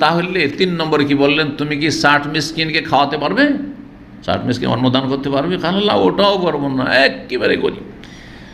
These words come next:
কালা বলছেন বর্ণনাকারী, ফাম্মা কাসা ইনদান নবী সাল্লাল্লাহু আলাইহি ওয়াসাল্লাম, সেই ব্যক্তির নবী সাল্লাল্লাহু আলাইহি ওয়াসাল্লামের কাছে বসে থেকে গেল, এসছে সমস্যার সমাধানের জন্য, আর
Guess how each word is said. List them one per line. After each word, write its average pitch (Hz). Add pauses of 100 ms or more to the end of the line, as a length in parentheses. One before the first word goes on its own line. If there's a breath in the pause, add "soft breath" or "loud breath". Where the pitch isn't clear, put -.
(140 loud breath)
কালা 85
বলছেন 104
বর্ণনাকারী, 95
ফাম্মা 180
কাসা 127
ইনদান 107
নবী 98
সাল্লাল্লাহু -
আলাইহি 95
ওয়াসাল্লাম, 98
সেই -
ব্যক্তির -
নবী 190
সাল্লাল্লাহু 156
আলাইহি 170
ওয়াসাল্লামের 156
কাছে 107
বসে -
থেকে -
গেল, 151
এসছে 165
সমস্যার 131
সমাধানের 123
জন্য, 113
আর 135